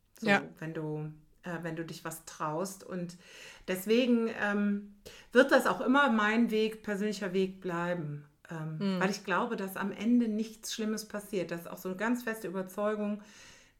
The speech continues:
Speaker 1: Und es ist mir einfach auch noch nie bege-, mir sind schon schlimme Dinge begegnet, aber die sind aus anderen Gründen entstanden. Und nicht,
Speaker 2: Mhm.
Speaker 1: weil ich irgendwo reingesprungen bin.
Speaker 2: Ja.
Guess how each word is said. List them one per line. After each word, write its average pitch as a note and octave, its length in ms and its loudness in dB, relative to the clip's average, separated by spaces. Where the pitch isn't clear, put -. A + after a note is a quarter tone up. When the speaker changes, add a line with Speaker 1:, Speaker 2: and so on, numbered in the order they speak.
Speaker 1:
Und G3+ 140 0
es G3 120 -2
ist B3 160 -4
mir B3+ 140 4
einfach A3 280 -2
auch F#3 120 -4
noch G3 120 0
nie G#3 120 -2
bege-, G3+ 240 -4
mir G#3 140 0
sind A#3 180 0
schon - 140 -8
schlimme C#4 300 0
Dinge A#3 200 0
begegnet, G#3+ 540 -4
aber G3+ 220 -4
die G#3+ 160 -4
sind G#3+ 280 -2
aus F3 120 -8
anderen B3 340 4
Gründen G#3+ 340 -2
entstanden. F3+ 880 -4
Und G3+ 160 0
nicht, G3+ 220 6
Speaker 2:
Mhm. F3 40 0
Speaker 1:
weil F#3 200 2
ich F#3+ 180 -4
irgendwo F#3+ 360 -4
reingesprungen D#3 720 -6
bin. D3+ 260 -8
Speaker 2:
Ja. G3+ 200 -4